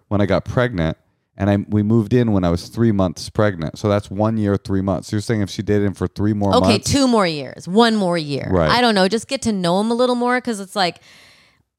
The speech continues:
Speaker 2: I mean, maybe, uh, I, we would, we just don't have information. Did he
Speaker 1: Mm-hmm.
Speaker 2: used to be like this? It seems
Speaker 1: Mm-hmm.
Speaker 2: like from the very start, he's like
Speaker 1: Hold on. There's some forensics here. "I truly believe he loves me with all his heart, but since I've been living here,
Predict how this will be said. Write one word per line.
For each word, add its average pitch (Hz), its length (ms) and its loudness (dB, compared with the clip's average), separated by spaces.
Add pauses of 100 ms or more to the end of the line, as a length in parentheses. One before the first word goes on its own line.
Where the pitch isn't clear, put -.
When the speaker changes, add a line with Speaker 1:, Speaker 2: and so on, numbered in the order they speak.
Speaker 2:
I 240 80 -2
mean, 269 160 2
maybe, 277 320 2
uh, - 60 -8 (280)
I, 240 100 2
we 233 200 -6
would, 247 220 -2
we 240 120 -6
just 240 140 -8
don't 247 120 -2
have 214 120 -2
information. 160 720 -6 (140)
Did 233 100 0
he 220 140 2
Speaker 1:
Mm-hmm. 180 80 2
Speaker 2:
used 214 180 2
to 254 80 -4
be 254 160 -2
like 254 280 -2
this? 277 500 -2 (260)
It 92 80 -4
seems - 160 2
Speaker 1:
Mm-hmm. - 60 2
Speaker 2:
like - 140 0
from 220 160 0
the 190 80 2
very 208 640 -2 (180)
start, - 640 0
he's 170 280 -10
like 160 160 0
Speaker 1:
Hold 131 120 2
on. 80 280 0 (380)
There's 117 180 0
some 123 120 0
forensics 127 540 0
here. 76 240 -6 (800)
"I 104 100 2
truly 147 300 4
believe 143 200 6
he 127 80 4
loves 120 240 2
me 117 280 0
with 104 120 2
all 101 80 6
his 95 100 0
heart, 156 200 0
but - 140 -2
since - 560 -2
I've 123 300 2
been 107 220 2
living 151 360 2
here, 78 400 -2